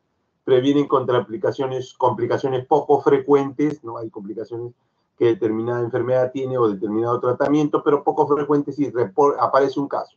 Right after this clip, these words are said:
¿no? Detectan casos raros, a veces inclusive descubren mecanismos de algunas enfermedades o asociaciones, ¿no? Entonces, ¿por qué de poca frecuen-, de poco frecuente presentación? Pero nos va a permitir conocer más sobre eso.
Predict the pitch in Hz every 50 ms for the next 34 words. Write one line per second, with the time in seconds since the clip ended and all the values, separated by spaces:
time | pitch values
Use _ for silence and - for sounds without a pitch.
0 | _ _ _ _ _ _ _ _ _ _ _ _ _ _ _ _ _ _ _ _
1 | - 120 120 - - 147 143 135 151 147 143 - 147 147 - 165 160 143 160 160
2 | 156 156 165 160 - - 131 120 127 127 127 127 135 139 139 143 139 139 147 143
3 | 139 143 139 135 - 139 131 135 135 135 127 120 117 127 120 123 131 131 131 135
4 | 131 127 123 107 113 131 131 131 131 135 120 117 - 127 127 135 139 143 139 139
5 | 135 - - 123 113 110 104 98 95 - 101 95 - - 101 - _ - 160 165
6 | 147 110 92 - _ _ - - _ _ _ _ _ _ _ _ _ _ _ _
7 | _ _ _ 123 110 107 - 127 120 - - 147 156 - - 180 175 170 160 143
8 | 135 135 131 - - 147 - - - 151 143 - 151 160 156 160 147 143 147 143
9 | 131 123 127 127 - - - 139 131 - 139 131 131 139 127 127 143 139 - 131
10 | 120 151 147 143 151 143 - - 165 160 156 156 156 - 175 175 170 170 165 160
11 | 143 131 127 127 139 - - 135 131 127 123 - 135 131 123 120 _ - 120 113
12 | 107 104 - - 110 101 101 95 95 95 _ 87 - _ _ _